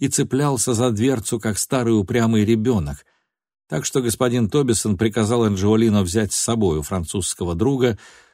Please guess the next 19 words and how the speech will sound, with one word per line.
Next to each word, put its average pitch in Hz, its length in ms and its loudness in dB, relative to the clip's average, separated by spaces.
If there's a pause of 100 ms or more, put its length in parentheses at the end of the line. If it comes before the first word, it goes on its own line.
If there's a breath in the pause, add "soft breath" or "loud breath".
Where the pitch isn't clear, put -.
(180 loud breath)
что - 300 -4
Анджиолино 110 680 2
исполнил 95 520 0
с - 80 -8
проклятиями, 90 1000 -2
отнюдь 131 400 -4
не 120 80 -4
стремясь 110 580 -2
к - 120 -18
чести - 480 -2
ехать 95 340 -2
в - 80 -14
компании 98 600 0
этого 90 260 -2
дряхлого 92 540 -2
манекена 92 560 0
в 85 40 -4
зеленом 87 460 -2
платье, 104 500 -2